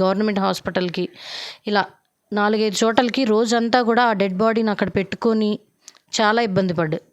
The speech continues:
పడిన సంఘటన. నేనేం చెప్తున్నాను అని అంటే, ఏం చెప్-, గవర్నమెంట్కి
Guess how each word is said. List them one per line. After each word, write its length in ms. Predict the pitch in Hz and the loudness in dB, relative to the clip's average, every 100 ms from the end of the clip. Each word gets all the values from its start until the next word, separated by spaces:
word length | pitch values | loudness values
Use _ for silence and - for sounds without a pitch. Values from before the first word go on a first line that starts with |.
| _ - | _ -4
పడిన 200 | 214 214 | 0 0
సంఘటన. 400 | 208 190 180 165 - _ _ - - - - - - _ _ _ _ _ _ _ _ _ _ _ _ _ 494 _ _ 571 _ _ _ _ _ - _ _ | 0 0 0 -2 -4 _ _ -20 -18 -16 -18 -20 -20 _ _ _ _ _ _ _ _ _ _ _ _ _ _ _ _ _ _ _ _ _ _ -20 _ _
నేనేం 380 | 226 208 220 226 | -2 0 2 2
చెప్తున్నాను 680 | 226 202 233 214 208 208 202 | 0 0 0 2 2 2 2
అని 140 | 196 | 0
అంటే, 240 | 190 185 | 0 0
ఏం 180 | 226 220 | 0 0
చెప్-, 340 | 220 220 214 202 | 0 -2 0 2
గవర్నమెంట్కి 760 | 214 226 233 214 208 214 214 | 2 2 0 0 0 0 -2